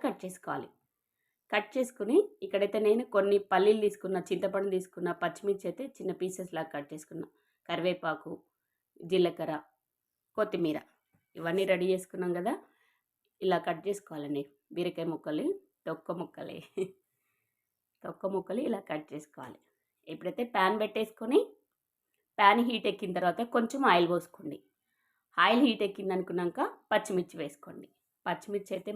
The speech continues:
మంచిగా వేగడం కోసం ఇలా కట్ చేసుకొని వేసుకుంటే మంచిగా తొందరగా వేగిపోతాయి కాబట్టి ఇలా వేయించుకోండి. కొంచెం మగ్గినాయి, పచ్చిమిర్చి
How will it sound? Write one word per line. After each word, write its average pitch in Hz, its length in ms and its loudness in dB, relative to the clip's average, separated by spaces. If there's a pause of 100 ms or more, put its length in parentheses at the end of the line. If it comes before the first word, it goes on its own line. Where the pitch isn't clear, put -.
మంచిగా 180 300 0
వేగడం 185 380 4
కోసం 175 220 -6 (120)
ఇలా 165 160 -2 (180)
కట్ 180 200 -8
చేసుకొని 190 420 -2
వేసుకుంటే 175 460 -4 (580)
మంచిగా 214 200 -2 (100)
తొందరగా 202 360 4
వేగిపోతాయి 160 480 -2
కాబట్టి 170 300 -4 (140)
ఇలా 214 180 -6
వేయించుకోండి. - 440 -12 (360)
కొంచెం 254 320 2 (100)
మగ్గినాయి, 208 460 2
పచ్చిమిర్చి 202 380 -6